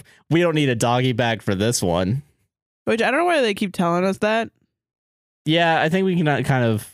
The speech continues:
Speaker 2: We can
Speaker 1: I guess 'cause you, you changed the
Speaker 2: figure it out.
Speaker 1: P O Vs a few times, I guess.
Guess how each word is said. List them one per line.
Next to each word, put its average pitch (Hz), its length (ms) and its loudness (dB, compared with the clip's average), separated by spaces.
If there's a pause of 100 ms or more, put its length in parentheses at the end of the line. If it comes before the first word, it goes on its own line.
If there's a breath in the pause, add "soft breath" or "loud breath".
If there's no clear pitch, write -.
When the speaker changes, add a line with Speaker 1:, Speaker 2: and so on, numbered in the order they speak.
(200)
Speaker 2:
We 226 140 -2
can 247 280 -2
Speaker 1:
I 202 80 -2
guess 180 180 -2
'cause 160 160 0
you, 147 200 0
you 151 120 0
changed 131 320 2
the - 60 2
Speaker 2:
figure - 60 2
it 127 120 4
out. 123 160 2
Speaker 1:
P 110 140 2
O - 20 0
Vs - 360 -6
a 113 80 0
few 104 200 0
times, 90 440 0
I 90 100 0
guess. 90 520 -2